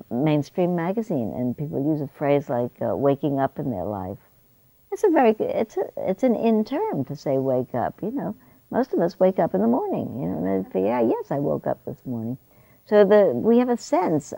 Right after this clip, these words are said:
of, uh, a heightened attention to one's life, the examined life.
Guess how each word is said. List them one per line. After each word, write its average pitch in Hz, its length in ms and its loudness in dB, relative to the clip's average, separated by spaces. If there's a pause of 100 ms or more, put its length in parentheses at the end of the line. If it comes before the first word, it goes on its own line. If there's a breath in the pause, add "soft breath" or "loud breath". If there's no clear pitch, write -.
of, 170 440 2 (140)
uh, 160 300 -6 (640 soft breath)
a 151 160 4
heightened 190 400 -2
attention 196 640 -2
to 170 100 -4
one's 143 400 0
life, 127 360 0
the 143 320 0
examined 147 520 0
life. 113 380 -2